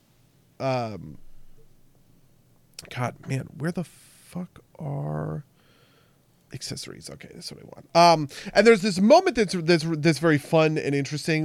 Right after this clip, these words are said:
where you get to choose which of the mechanics we see first, right? Um,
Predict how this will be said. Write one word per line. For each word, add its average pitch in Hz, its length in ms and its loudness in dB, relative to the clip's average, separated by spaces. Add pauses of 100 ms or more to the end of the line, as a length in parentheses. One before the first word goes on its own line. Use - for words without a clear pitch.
where 147 220 2
you 139 160 -4
get 226 140 2
to 180 80 -4
choose 202 580 0 (240)
which 151 480 2
of 190 240 6
the 180 80 2
mechanics 170 560 0
we 147 180 -2
see 147 220 -6
first, - 500 -10 (220)
right? 123 200 -4 (300)
Um, 139 400 4